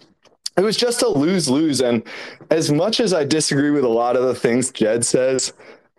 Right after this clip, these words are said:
I agree on this one. And I think that they should have just let it be Gamrot or found somebody else and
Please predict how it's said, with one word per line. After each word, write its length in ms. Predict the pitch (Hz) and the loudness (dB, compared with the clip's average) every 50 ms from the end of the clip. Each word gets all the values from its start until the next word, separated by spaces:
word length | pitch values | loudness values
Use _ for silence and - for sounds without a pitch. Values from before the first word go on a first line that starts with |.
| _ _ | _ _
I 160 | - 123 131 135 | -2 0 0 0
agree 300 | 131 120 127 135 131 127 | 0 0 2 2 2 2
on 180 | 117 117 113 | 2 2 2
this 240 | 110 107 107 - - | 2 0 0 0 0
one. 240 | 107 101 101 101 104 | 2 2 2 2 2
And 120 | 107 110 | 2 2
I 100 | 110 110 | 0 0
think 280 | 107 - 160 147 135 135 | 0 0 -2 0 0 0
that 340 | 143 131 120 117 - - - | 0 0 0 0 -2 -2 -2
they 160 | 135 156 160 | 0 0 0
should 240 | 165 - - 247 240 | 0 0 0 0 0
have 80 | 226 | 0
just 200 | 202 214 - - | 0 0 0 0
let 200 | 110 113 143 165 | 0 0 0 0
it 120 | 185 165 - | 0 0 0
be 400 | 143 143 151 147 139 117 - - - _ - _ _ _ _ _ - | 0 0 2 0 0 -2 -4 -8 -12 _ -20 _ _ _ _ _ -4
Gamrot 680 | - 127 147 165 175 165 165 165 165 165 160 160 165 160 | -2 0 2 2 2 2 2 0 0 0 0 0 0 0
or 100 | 113 - | -2 -2
found 360 | - - 160 160 156 147 135 | 0 0 0 0 0 0 0
somebody 720 | - - - - 151 151 180 190 180 170 151 139 117 98 | -2 -2 -2 0 0 0 2 2 2 2 2 0 0 0
else 540 | 85 101 131 143 160 196 185 - - - - - - - - - - - - _ _ _ | 0 0 0 0 0 0 -2 -2 -4 -6 -8 -10 -14 -14 -16 -16 -18 -20 -20 _ _ _
and 400 | - 160 170 170 175 156 143 - | -2 0 2 2 0 0 -2 -4